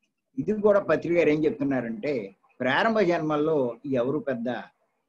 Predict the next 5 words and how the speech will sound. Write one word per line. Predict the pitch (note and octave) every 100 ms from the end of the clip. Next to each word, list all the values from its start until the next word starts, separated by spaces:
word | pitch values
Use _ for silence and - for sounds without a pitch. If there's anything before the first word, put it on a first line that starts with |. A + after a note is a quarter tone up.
| -
పట్టించుకోరు, | A#2+ C#3+ C#3 - B2+ B2+ B2+ - _ _ _ _ _ _
మధ్యస్థ | B2+ C3 E3 E3
జన్మల్లో | E3+ D3+ D3+ D3 C#3+ C3+
కూడా | C3+ C3+
రారు, | B2 B2 C3